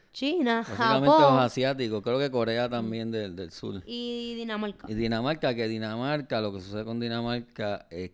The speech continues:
Speaker 2: que está incluido ya la propina en el, en el precio que te
Speaker 1: Ah,
Speaker 2: dan
Speaker 1: ok.
Speaker 2: de, del
Speaker 1: Como,
Speaker 2: artículo.
Speaker 1: como pasa con
Speaker 2: Si la chuleta vale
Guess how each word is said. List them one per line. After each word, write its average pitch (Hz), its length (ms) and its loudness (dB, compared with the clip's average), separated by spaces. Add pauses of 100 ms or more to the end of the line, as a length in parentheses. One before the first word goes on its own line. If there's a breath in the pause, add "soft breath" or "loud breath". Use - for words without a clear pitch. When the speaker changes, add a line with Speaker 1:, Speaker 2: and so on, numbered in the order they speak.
(100)
Speaker 2:
que 101 680 -6 (120)
está 90 960 -8 (360)
incluido 104 600 -6 (280)
ya 92 240 -8
la 95 100 -4
propina 95 440 -10
en 90 60 -8
el, 76 260 -10 (840 soft breath)
en 87 300 -10
el 85 160 -10
precio 85 380 -8
que 104 80 -4
te - 60 -6
Speaker 1:
Ah, 101 180 -2
Speaker 2:
dan 101 140 -2
Speaker 1:
ok. 101 40 -4
Speaker 2:
de, 98 160 -2
del 98 60 -14
Speaker 1:
Como, 95 240 0
Speaker 2:
artículo. 110 340 -2
Speaker 1:
como - 160 -6
pasa 233 320 -6
con 277 340 -8
Speaker 2:
Si 247 100 -4
la 104 140 0
chuleta 110 440 -4
vale 123 1160 -2